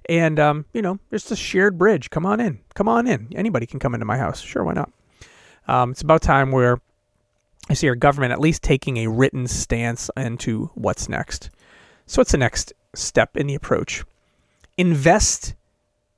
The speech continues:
in a resilient future. Invest in a resilient future. And from the fact sheet, this is what it says. "Through strategic investments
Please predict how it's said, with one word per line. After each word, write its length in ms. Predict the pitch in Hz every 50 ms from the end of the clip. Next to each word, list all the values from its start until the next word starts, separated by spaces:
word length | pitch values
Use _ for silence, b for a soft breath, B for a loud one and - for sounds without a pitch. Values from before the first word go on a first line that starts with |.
| _ -
in 120 | 160 165
a 120 | 151 147
resilient 880 | 139 135 135 139 139 127 120 143 165 185 190 190 196 196 - - - - - - _ _ _ _ _ _ _ _ _ _ _ _ -
future. 600 | - - - - 139 123 - - - - - - - - _ _ _ _ _ - -
Invest 460 | - 139 127 120 170 - - - -
in 100 | 190 160
a 40 | 143
resilient 420 | 135 127 120 135 131 131 139 -
future. 400 | - - 131 - - - 71 - -
And 240 | - 185 202 196 -
from 480 | - - 247 254 269 262 262 262 247 - _ b b b b b b b b b b b b b b b b b b b
the 560 | - 143 139 151 156 151 151 147 147 147 - -
fact 320 | - - - 160 160 - -
sheet, 320 | - - - 120 113 113 -
this 200 | 143 139 135 -
is 80 | 123
what 120 | 120 117 110
it 60 | 113
says. 340 | - - 107 85 80 - - _ _ _ _ _ _ _ _ _ _ _ _ _ _ _ _ _ _ _ _
"Through 240 | - - 165 185 208
strategic 540 | - - 196 165 - 254 262 311 330 320 -
investments 720 | 294 226 160 - - - - 208 196 196 202 - - -